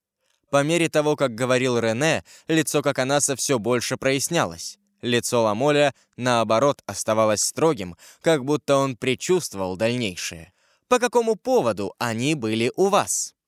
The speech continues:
Рене, казалось, поколебался на одно мгновение. «Чтобы заказать восковую фигурку», ответил он. «Простите, простите, мэтр Рене», вмешался Коконас. «Вы ошибаетесь». «Молчать»,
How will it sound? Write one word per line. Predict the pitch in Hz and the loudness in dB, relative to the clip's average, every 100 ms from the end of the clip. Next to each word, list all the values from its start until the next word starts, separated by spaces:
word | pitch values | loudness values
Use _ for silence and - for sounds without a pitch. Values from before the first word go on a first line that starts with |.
| _ - | _ -8
Рене, | 107 117 127 175 | -2 0 2 0
казалось, | 127 95 101 98 98 - - _ | 0 -2 -2 -2 -4 -10 -18 _
поколебался | 147 156 156 151 175 160 165 | -2 2 0 2 0 0 -2
на | 160 | 0
одно | 131 117 | 0 0
мгновение. | 120 117 143 123 90 78 - _ _ _ | -4 -2 -2 -2 -4 -12 -20 _ _ _
«Чтобы | - - 185 165 | -14 -4 0 0
заказать | 143 143 127 127 143 | -2 -2 -2 0 -2
восковую | 135 139 - 123 117 123 | -2 -4 -2 -2 0 -2
фигурку», | - 175 202 165 - 87 - - - | -2 -2 0 -2 -4 -20 -20 -20 -6
ответил | 123 117 123 120 127 123 | -4 -2 -2 -2 -2 -2
он. | 147 117 85 - _ _ | -2 -2 -6 -16 _ _
«Простите, | - 147 135 - 139 131 160 135 - | 0 2 0 -2 -4 0 0 -2 -12
простите, | - 160 156 - - 110 | 0 0 0 -2 -2 0
мэтр | 110 110 110 | 0 0 0
Рене», | 127 123 90 82 _ | 0 0 -4 -8 _
вмешался | 107 123 - 113 - | -8 -6 -2 -2 -2
Коконас. | 120 113 139 101 78 - _ - | -8 -2 -2 -2 -8 -16 _ -2
«Вы | 143 170 | 2 4
ошибаетесь». | 165 220 254 160 104 92 - - _ _ | 2 2 2 2 -2 -12 -12 -14 _ _
«Молчать», | 113 165 202 - 180 165 | 2 4 4 2 2 2